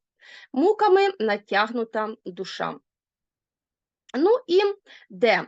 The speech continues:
зверніть увагу, де вона порветься? М, далеко, близько. Е, сиджу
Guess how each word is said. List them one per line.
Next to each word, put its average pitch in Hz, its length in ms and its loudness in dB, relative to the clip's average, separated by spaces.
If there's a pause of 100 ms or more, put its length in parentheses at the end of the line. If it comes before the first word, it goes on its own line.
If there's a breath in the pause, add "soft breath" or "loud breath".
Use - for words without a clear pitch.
(120)
зверніть 185 580 -6
увагу, 170 420 -6
де 196 220 0
вона 165 240 -6
порветься? - 680 -10 (180)
М, 175 200 -10
далеко, 196 680 0 (120)
близько. 180 880 -4 (840 loud breath)
Е, 185 420 0
сиджу 285 520 2